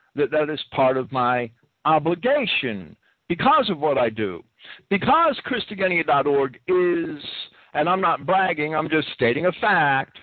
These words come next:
the most popular, most academic, I, I think most scholarly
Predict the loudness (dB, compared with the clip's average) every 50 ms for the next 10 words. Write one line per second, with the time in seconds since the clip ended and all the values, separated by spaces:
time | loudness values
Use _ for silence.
0 | _ _ _ _ _ -20 -20 -20 _ _ -8 -2 0 0 0 0 0 0 2 2
1 | 2 2 2 -2 -4 -2 0 0 0 0 -2 -2 -2 -2 0 0 0 -2 -2 -2
2 | -2 -2 -2 -2 -4 -4 -2 -2 0 0 0 -2 -2 -2 0 0 0 0 0 0
3 | 0 0 0 0 -2 -2 -2 -4 -2 0 0 0 0 -2 -4 -4 -2 0 0 2
4 | 2 0 0 -2 -2 0 -2 -2 -2 -4